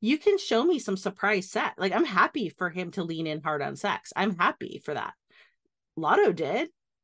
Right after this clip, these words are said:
Latto's like, "Let me swallow your pride." <laughs> I'm like, "There's no doubt what's happening there." So I'm not being a prude. I'm just saying, give it to us in fun, smart ways because, you know,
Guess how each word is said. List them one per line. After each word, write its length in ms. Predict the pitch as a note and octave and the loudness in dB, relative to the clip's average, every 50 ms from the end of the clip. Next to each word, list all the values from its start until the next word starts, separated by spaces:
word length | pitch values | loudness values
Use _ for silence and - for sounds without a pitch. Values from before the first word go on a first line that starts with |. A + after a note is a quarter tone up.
| _ _ - | _ _ -8
Latto's 420 | F3 E3+ F3+ G#3 C4+ D#4+ C4+ G#3 - | -2 0 2 2 2 2 -2 -2 0
like, 200 | G3+ G3 G3 G#3 | -2 0 0 -2
"Let 100 | G3 G3 | -2 -2
me 80 | G3 | -4
swallow 320 | F#3+ - - G#3 G3 G3+ G#3 | -4 -4 -2 0 0 2 0
your 180 | F#3+ F#3 F3 | 0 -2 -6
pride." 640 | - - - G3+ B3 D4+ B3 F3 E3+ F3+ F#3+ G#3+ - - | -6 -4 -2 0 2 2 0 0 -2 -4 -6 -8 -6 -4
<laughs> 440 | D4+ A3+ - - - - _ _ - | -4 -4 -4 -8 -18 -20 _ _ 0
I'm 140 | D#4 D4 - - | 2 4 4 4
like, 200 | C#4+ C#4+ G3 - | 4 2 2 4
"There's 220 | C4+ D#4+ - - | 2 4 4 6
no 240 | C4+ A#3+ B3+ C4+ C4 | 6 6 8 6 6
doubt 320 | G3+ G#3+ F#3+ A#3 C#4+ C4+ | 4 4 2 2 2 2
what's 160 | A3 G3 G3 | 0 -4 -4
happening 480 | A3 G3+ B3+ - - - F3 C3 B2+ G2 | -2 -4 -4 -4 -6 -8 -12 -12 -14 -16
there." 320 | G2 F#2+ F#2+ G#2+ - - _ _ - - - _ _ _ _ _ _ _ _ _ _ - | -16 -16 -16 -16 -18 -20 _ _ -20 -20 -20 _ _ _ _ _ _ _ _ _ _ -8
So 260 | - - B3+ A3+ G#3 | 0 4 6 6 6
I'm 120 | G#3 G#3+ | 6 6
not 160 | A#3+ C#4 D4+ | 6 6 4
being 160 | D4+ E4 C#4 A3 | 4 2 2 2
a 60 | F#3+ | 0
prude. 340 | - - C4+ E4+ F4 G#3+ F#3 | -2 -2 0 2 2 4 4
I'm 140 | F3+ F#3+ | 2 2
just 160 | G3 G#3 G3+ - | 0 0 0 0
saying, 160 | G#3 F#3+ F#3+ | 0 0 0
give 180 | E3 E3 F3 | -2 -2 -2
it 160 | G3+ A3+ A3 - | -2 -4 -4 -4
to 100 | - A3+ | -4 -2
us 220 | G3 F#3 F#3 F#3 - | 0 0 -2 -2 -6
in 160 | D3+ E3+ F3+ | -8 -10 -10
fun, 360 | - - F3+ E3+ E3 E3+ F3 | -6 -4 -2 -2 -2 -4 -6
smart 360 | F3 - - F3+ F3 E3 - | -6 -4 -4 -2 -2 -2 -2
ways 520 | - G#3+ B3+ A3 F#3 F3 E3+ F#3 F#3+ - - | -2 -2 0 0 -2 -2 -4 -6 -10 -10 -10
because, 540 | - F3 - G#3+ F#3 F3+ E3+ E3 E3 - F#3 | -10 -6 -2 0 0 0 -2 -4 -8 -8 -8
you 100 | F3 D#3 | -8 -6
know, 460 | C#3 C3 A#2+ F3 F3 - - - | -6 -6 -8 -8 -10 -10 -12 -14